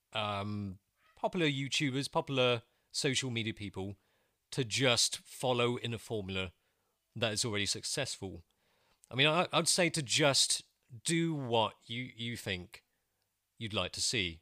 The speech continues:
I mean, that, that, that's what I did. Of course, there are formulas, there are all these kind of, oh, um,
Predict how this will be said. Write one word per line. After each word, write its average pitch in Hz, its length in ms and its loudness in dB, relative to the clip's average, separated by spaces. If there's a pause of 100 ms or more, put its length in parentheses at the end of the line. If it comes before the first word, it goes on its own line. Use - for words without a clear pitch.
I 107 40 -8
mean, 113 320 -2
that, 127 140 -4 (320)
that, 123 260 -2
that's 127 240 -4
what 107 100 -2
I 98 80 0
did. 98 320 -2 (1200)
Of 135 100 -10
course, 170 260 2
there 160 160 4
are 143 100 6
formulas, 151 640 2
there 120 260 2
are 113 380 4 (100)
all 123 140 -4
these 113 260 0
kind 110 240 -4
of, 98 120 -8 (360)
oh, 104 340 0
um, 95 460 -2